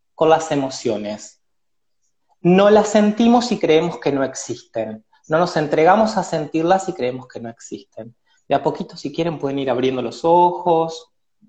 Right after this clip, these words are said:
Bueno, yo me adelanté, me adelanté, sí, eh, mi espíritu <laughs> ansioso que queda por ahí escondido y, y poquito, pero, pero bueno, me dejé llevar.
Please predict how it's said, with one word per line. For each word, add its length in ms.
Bueno, 280
yo 140
me 80
adelanté, 640
me 60
adelanté, 400
sí, 300
eh, 280
mi 140
espíritu 720
<laughs> 20
ansioso 500
que 120
queda 200
por 120
ahí 160
escondido 760
y, 380
y 40
poquito, 460
pero, 400
pero 160
bueno, 360
me 80
dejé 200
llevar. 540